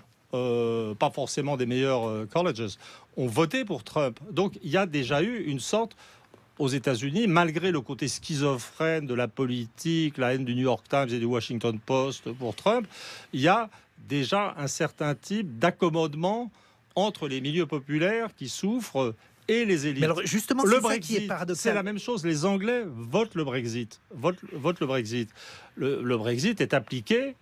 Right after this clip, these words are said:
Speaker 1: On va voir dans quel, euh, ça se passe pas très bien de ce côté-là entre l'Angleterre et l'Europe, mais le Parti conservateur anglais prend en charge le vote populaire, en fait. C'est pas, pas, pas comme en France en deux mille cinq,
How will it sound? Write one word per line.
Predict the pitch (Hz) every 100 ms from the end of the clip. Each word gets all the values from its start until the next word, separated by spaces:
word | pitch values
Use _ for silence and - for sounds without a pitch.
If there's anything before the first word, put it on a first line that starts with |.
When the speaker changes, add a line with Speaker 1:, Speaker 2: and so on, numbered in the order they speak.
| _ -
Speaker 1:
On |
va | 113
voir | 120 123
dans | 107
quel, | 110 101
euh, | 104 101 92 92 101 98
ça | 101 - 101
se |
passe | - 104
pas | 123
très | -
bien | 117 120
de |
ce | -
côté-là | 107 110 120 120
entre | 117 107 -
l'Angleterre | 113 110 113 107 117
et | 110
l'Europe, | 131 208 262 247 - - -
mais | 139 214 247 - -
le | 127
Parti | 139 180 - 185
conservateur | - 175 - 139 147 143 165 160 147 123 - _ -
anglais | 123 131 180 254 247 - _ _
prend | - - 285 247 -
en | 147
charge | 143 - 220 240 185 -
le | 160 131
vote | 127 175 214
populaire, | - 170 240 240 226 196 165 _ -
en | 123
fait. | - 131 - _ -
C'est | -
pas, | 156 156
pas, | 175 160 -
pas | 185
comme | 156 156
en | 143
France | 135 196 190
en | 135
deux | 127
mille | 135 123
cinq, | - 214 247